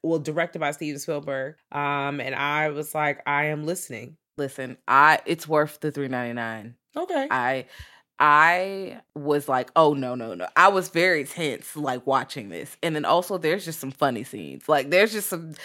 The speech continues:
Speaker 2: I don't know if they were intentionally <laughs> funny, but I found them fucking hilarious. Um, <laughs> I,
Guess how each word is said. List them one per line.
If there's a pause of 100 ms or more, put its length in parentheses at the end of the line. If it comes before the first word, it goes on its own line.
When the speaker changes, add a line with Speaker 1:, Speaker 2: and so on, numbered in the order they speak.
(180)
Speaker 2:
I
don't
know
if
they
were
intentionally (180)
<laughs>
funny, (400)
but
I
found
them
fucking
hilarious. (100)
Um, (120)
<laughs> (1000)
I,